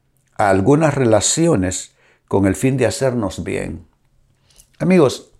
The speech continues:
hay relaciones, aunque no nos gusta en principio, pero hay relaciones que son solo de temporada,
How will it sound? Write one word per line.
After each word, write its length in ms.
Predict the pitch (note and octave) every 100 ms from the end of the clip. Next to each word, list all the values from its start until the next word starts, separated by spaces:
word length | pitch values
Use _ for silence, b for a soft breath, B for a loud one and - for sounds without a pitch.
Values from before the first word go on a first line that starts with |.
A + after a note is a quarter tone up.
| b b b b b b _
hay 200 | A2+ D#3
relaciones, 1080 | F3+ F#3 C#3 G2+ G2+ G2 F2 F2+ - - - _ _
aunque 360 | G2+ F2+ -
no 160 | F2+ D#3
nos 240 | G3 D#3
gusta 300 | - C3 -
en 140 | F#2 E2
principio, 640 | F#2 F#2 D3+ D3 G#2+ F2 B B B _
pero 180 | - F#2
hay 80 | B2
relaciones 640 | C#3 A#2+ G2 A#2 A#2+ A#2+
que 100 | G2
son 240 | - A2+
solo 320 | A2+ A2+ A2 G#2+
de 140 | F#2+
temporada, 960 | - D#2+ D2+ - C#2 - - C2+ -